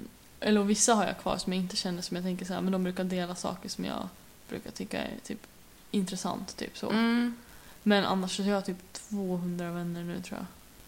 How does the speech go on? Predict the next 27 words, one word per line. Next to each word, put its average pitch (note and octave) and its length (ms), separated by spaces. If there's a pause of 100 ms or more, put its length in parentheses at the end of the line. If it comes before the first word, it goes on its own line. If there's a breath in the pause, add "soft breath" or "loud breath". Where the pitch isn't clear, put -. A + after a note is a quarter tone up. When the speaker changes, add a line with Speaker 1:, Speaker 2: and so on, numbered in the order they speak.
(240)
Speaker 2:
Jaså, - 420
ja. F#3 80
Speaker 1:
Någonting F#3 380
sånt. F3 300
Så - 120
jag F#3+ 40
har - 60
tagit F#3+ 180
bort F#3 280
typ, - 200 (960 loud breath)
säkert F#3+ 280
typ G3 120
sexhundra G3 500
stycken. - 380 (680)
Speaker 2:
Oj, A3 100 (400)
jag G3 100
Speaker 1:
Bara G#3+ 120
Speaker 2:
kom- G3 80
Speaker 1:
för F#3 80
att F#3 60
det F#3+ 60
är G3 60
så G3 120
här, F#3 80
det F#3 100
är - 40
skit. - 520